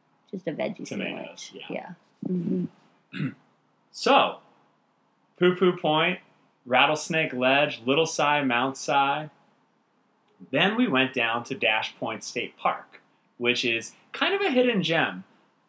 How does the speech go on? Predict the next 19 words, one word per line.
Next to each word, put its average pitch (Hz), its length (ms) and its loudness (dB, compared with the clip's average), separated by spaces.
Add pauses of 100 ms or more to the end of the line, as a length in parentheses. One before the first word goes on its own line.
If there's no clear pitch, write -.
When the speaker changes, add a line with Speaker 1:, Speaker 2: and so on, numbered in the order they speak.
(220)
Speaker 2:
I 135 160 6
think, 98 500 -8
uh, 113 220 2
comparably 143 480 0
speaking, 135 380 -2
for 131 100 -2
how 127 160 2
crowded 110 440 -2
it 151 120 -2
can 151 160 -8
get. 151 240 0
It's 135 160 -8
about 131 240 0
ten 180 180 -2
miles 196 320 2
west 127 360 -2
of 160 80 -16
Tacoma, 117 680 -6 (800)
and 127 580 2